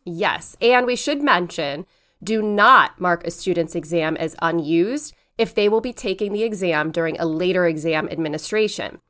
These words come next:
We talked about what to do if the student is going to make up the exam in our last episode.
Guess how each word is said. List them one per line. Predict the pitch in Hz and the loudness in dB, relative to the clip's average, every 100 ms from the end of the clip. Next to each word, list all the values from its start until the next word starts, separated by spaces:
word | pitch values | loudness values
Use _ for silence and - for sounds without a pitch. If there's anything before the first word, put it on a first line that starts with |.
| _ _ _ | _ _ _
We | 185 247 | -2 -2
talked | 285 208 - | 0 0 0
about | 196 175 160 | 2 2 4
what | 170 - | 0 -2
to | 175 | -2
do | 180 180 | 2 2
if | 185 - | 0 -6
the | 170 | -8
student | - 180 170 | -2 0 0
is | 160 | -2
going | 156 165 156 | -2 -2 -2
to | - 156 | -4 -4
make | 151 156 165 | -2 -2 -2
up | 214 | -6
the | 262 | -6
exam | 269 240 285 277 | -6 -2 0 0
in | 175 | 0
our | 151 | 2
last | 156 139 - | 2 0 -4
episode. | - - - 131 65 | -12 -10 -6 -6 -8